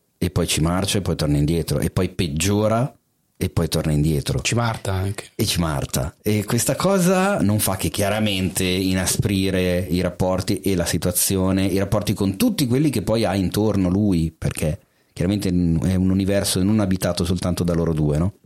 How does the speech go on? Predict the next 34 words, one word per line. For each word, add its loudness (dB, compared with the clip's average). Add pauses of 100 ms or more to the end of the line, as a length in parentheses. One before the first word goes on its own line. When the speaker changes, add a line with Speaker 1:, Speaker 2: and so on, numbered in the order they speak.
(400)
Speaker 1:
Ma 0
da 0
anche -2
tutte -2
le 0
altre -2
relazioni 0
che -2
lui 2
comunque 0
conserva 0
e -2
porta -2
avanti -2 (240)
dal -4
punto -2
di 0
vista 0
sentimentale, 0
personale, -2
professionale. -4 (1400)
La 0
serie 2
è, 0
è 0
veramente 2
agghiacciante, 0
perché -2
ci 0
sono 0
dei 0
momenti 2
in 2
cui, 0